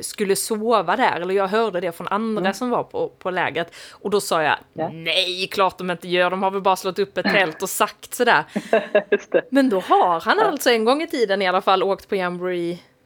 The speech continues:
Speaker 1: i Sydkorea och sovit över. Tittar du in i
Speaker 2: Det gjorde
Speaker 1: tältet
Speaker 2: han.
Speaker 1: någon gång så att du vet att han faktiskt sov där?
Speaker 2: <laughs> Ja, jag tittade inte in när han sov, så det, men han hade ju sina livvakter utanför och jag,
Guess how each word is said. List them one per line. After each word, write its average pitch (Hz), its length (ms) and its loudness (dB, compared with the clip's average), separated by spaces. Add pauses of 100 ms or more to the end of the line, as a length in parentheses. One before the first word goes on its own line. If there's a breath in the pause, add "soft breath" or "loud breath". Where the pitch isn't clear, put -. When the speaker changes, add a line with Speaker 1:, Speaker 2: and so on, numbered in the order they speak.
(160)
Speaker 1:
i 190 180 -2
Sydkorea - 720 -6
och 254 160 0
sovit 180 260 -4
över. - 280 0 (380)
Tittar 285 260 2
du 262 100 2
in 214 120 0
i - 20 -2
Speaker 2:
Det 226 80 4
gjorde 262 120 4
Speaker 1:
tältet 233 220 4
Speaker 2:
han. 233 100 2
Speaker 1:
någon 185 120 0
gång 170 200 -2
så - 100 -6
att 185 60 -4
du 202 80 -6
vet 190 200 2
att 196 80 -8
han 196 100 -10
faktiskt 196 300 -4
sov 156 240 -2
där? - 200 -10
Speaker 2:
<laughs> - 40 -20 (960)
Ja, 240 420 0
jag 220 140 0
tittade 247 240 -2
inte 233 140 -2
in 208 120 -2
när 165 100 -2
han 165 140 -4
sov, 165 460 -4
så - 60 -12
det, 175 100 -4
men 180 240 -2
han 180 160 -4
hade 185 220 -4
ju 180 60 -6
sina 202 220 -2
livvakter 165 600 -6
utanför - 640 -4
och 143 140 -2
jag, 151 120 -2